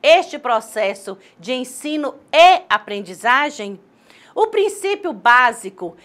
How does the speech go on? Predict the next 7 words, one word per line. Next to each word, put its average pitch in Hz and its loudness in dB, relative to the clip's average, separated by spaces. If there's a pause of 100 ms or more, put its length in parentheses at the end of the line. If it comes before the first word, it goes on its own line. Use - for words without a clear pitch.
(140)
que 311 0
define 269 -4
este 311 0
processo 247 -2
é 226 2
o 262 -4
seguinte: 190 -12